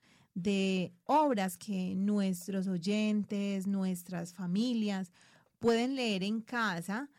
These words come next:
en compañía del abuelo, de los tíos, que,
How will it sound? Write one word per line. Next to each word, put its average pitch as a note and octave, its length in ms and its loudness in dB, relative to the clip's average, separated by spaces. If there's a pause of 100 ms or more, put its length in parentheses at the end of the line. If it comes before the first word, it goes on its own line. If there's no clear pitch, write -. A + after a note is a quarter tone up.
(240)
en F#3 440 0
compañía F3 640 -4
del E3 220 -6
abuelo, F#3 880 -2
de D#3+ 120 -10
los C#3+ 260 -14
tíos, G#3+ 640 -4
que, F3+ 340 -8